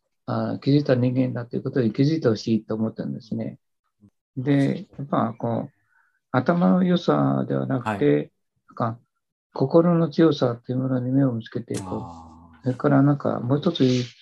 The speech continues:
Speaker 1: 言いたいことは、
Speaker 2: はい。
Speaker 1: あー、こう、理論を立てるのをやめて、やっぱ直感に来て、本当にこう、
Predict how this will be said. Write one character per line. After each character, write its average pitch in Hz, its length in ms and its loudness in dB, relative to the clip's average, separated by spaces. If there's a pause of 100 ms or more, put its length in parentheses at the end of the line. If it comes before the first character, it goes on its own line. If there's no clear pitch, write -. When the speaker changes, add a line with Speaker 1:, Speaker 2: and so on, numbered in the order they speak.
(140)
Speaker 1:
言 151 160 0
い - 20 -8
た 135 140 4
い 123 80 4
こ 123 120 0
と 117 200 0
は、 117 100 2
Speaker 2:
は - 20 -8
い。 - 420 -20 (260)
Speaker 1:
あ 113 300 0
ー、 - 20 -
こ 127 140 2
う、 - 20 6
理 143 120 6
論 190 280 6
を 151 40 0
立 143 180 2
て 151 120 2
る 147 100 6
の 139 140 2
を 135 80 2
や 131 80 2
め 131 120 -4
て、 - 100 -6
や 151 80 -2
っ 143 100 -8
ぱ 127 260 -2
直 139 120 0 (100)
感 160 220 0
に 147 100 0
来 143 60 -8
て、 131 180 -2 (420)
本 196 200 0
当 180 120 4
に 170 140 4
こ 143 580 6
う、 - 60 -20